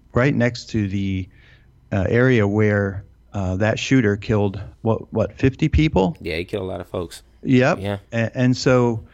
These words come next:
Speaker 1: you know, gun violence is, is a huge problem in this country,
Speaker 2: Mm-hmm.
Speaker 1: and I think, uh, that it's unfortunate that, um, people wanna blame, uh,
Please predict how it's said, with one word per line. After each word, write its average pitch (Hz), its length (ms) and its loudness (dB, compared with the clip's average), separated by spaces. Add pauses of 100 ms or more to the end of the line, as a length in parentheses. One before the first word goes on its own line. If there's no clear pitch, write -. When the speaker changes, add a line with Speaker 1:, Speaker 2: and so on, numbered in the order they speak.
(160)
Speaker 1:
you 135 80 0
know, 120 120 2
gun 139 260 2
violence 117 640 0
is, 113 300 -2
is 113 200 -4
a 104 100 0
huge 117 360 0
problem 101 460 0
in 95 100 -2
this 92 180 -4
country, 95 640 -4
Speaker 2:
Mm-hmm. 107 100 -4
Speaker 1:
and 95 460 2 (380)
I 117 100 4
think, 120 480 2 (480)
uh, 123 240 0
that 117 160 4
it's 110 160 0
unfortunate 110 720 2 (100)
that, 98 360 2 (300)
um, 92 560 0 (800)
people 117 220 4
wanna 110 220 4
blame, 104 720 2
uh, 95 320 -2